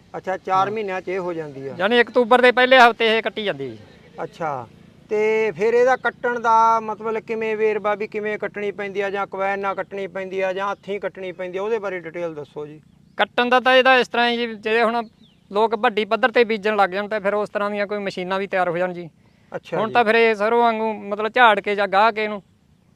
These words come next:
Speaker 2: ਇੱਕ ਵਾਰੀ ਕੱਟ ਕੇ ਇਹਨੂੰ ਮੰਡੀ 'ਚ ਉੱਥੇ ਫ-, ਪਿੜ 'ਚ ਰੱਖ ਕੇ ਜੀ।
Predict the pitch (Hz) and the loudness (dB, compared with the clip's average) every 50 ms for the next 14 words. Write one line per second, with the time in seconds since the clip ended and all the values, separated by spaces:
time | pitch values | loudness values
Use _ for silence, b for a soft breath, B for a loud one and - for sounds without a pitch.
0 | - 202 190 - 220 220 220 - 214 202 - 208 202 214 220 226 214 202 202 190 | -10 -8 -2 0 0 0 4 4 4 4 4 0 -4 -4 -4 -4 -4 -6 -8 -8
1 | 185 196 190 190 196 185 - 185 185 185 175 _ _ _ _ _ _ _ _ _ | -8 -10 -8 -6 -8 -6 -6 -6 -6 -6 -8 _ _ _ _ _ _ _ _ _
2 | - _ - 170 - _ - 202 196 185 220 208 208 202 - - - 214 202 202 | -16 _ -14 -14 -6 _ 2 2 2 2 2 4 4 4 2 0 -2 -2 -2 -2
3 | 196 | -4